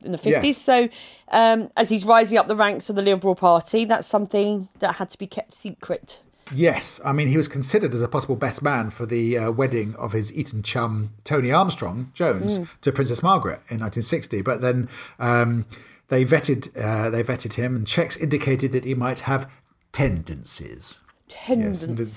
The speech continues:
Speaker 2: tendencies.
Speaker 1: yeah.
Speaker 2: "Yeah, we think this chap might have tendencies." So
Speaker 1: We all know what that means.
Speaker 2: M I five got his file out and just wrote, "Tendencies," and I
Speaker 1: Tendencies.
Speaker 2: think we all
Speaker 1: But of course, uh, and at, at these times, you know, the M I five, it was something of interest to him, because if you had tendencies and you were
Speaker 2: Yes.
Speaker 1: a politician,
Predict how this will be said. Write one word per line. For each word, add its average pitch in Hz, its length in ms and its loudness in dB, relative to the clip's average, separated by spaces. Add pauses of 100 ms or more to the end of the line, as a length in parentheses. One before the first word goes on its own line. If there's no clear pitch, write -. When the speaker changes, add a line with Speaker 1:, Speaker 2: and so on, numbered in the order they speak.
Speaker 2:
tendencies. - 320 2
Speaker 1:
yeah. 202 140 2
Speaker 2:
"Yeah, 196 120 6
we 214 120 4
think 254 160 0
this 233 160 0
chap 202 360 0
might 175 200 2
have 165 180 0
tendencies." 95 840 -4
So 139 260 4
Speaker 1:
We 127 60 8
all 127 80 8
know 104 80 4
what 101 100 0
that 196 180 4
means. 170 520 2
Speaker 2:
M 180 180 4
I 175 160 8
five 160 360 4
got 135 120 2
his 127 160 0
file 131 300 2
out 123 180 2
and 120 80 -8
just 120 180 -4
wrote, 120 320 -4
"Tendencies," 135 680 -4
and 135 100 -10
I - 40 -14
Speaker 1:
Tendencies. 190 300 2
Speaker 2:
think - 80 -16
we 107 100 -4
all 101 180 -4
Speaker 1:
But 269 80 -4
of 302 80 -4
course, 480 320 6 (100)
uh, 622 100 2 (340)
and 285 160 6
at, - 120 0
at 254 180 2
these 381 200 6
times, 220 480 4
you 262 60 2
know, 185 240 4 (180)
the - 240 2
M 269 160 6
I 254 100 6
five, 240 280 4
it - 20 0
was 233 100 -4
something 311 240 2
of 247 60 4
interest 294 320 2
to 233 100 4
him, 190 220 2
because - 220 -2
if - 100 -6
you 339 100 6
had 277 200 4
tendencies 170 840 0
and 127 80 -2
you 127 60 2
were 202 260 6
Speaker 2:
Yes. 196 80 4
Speaker 1:
a - 40 -6
politician, 196 640 2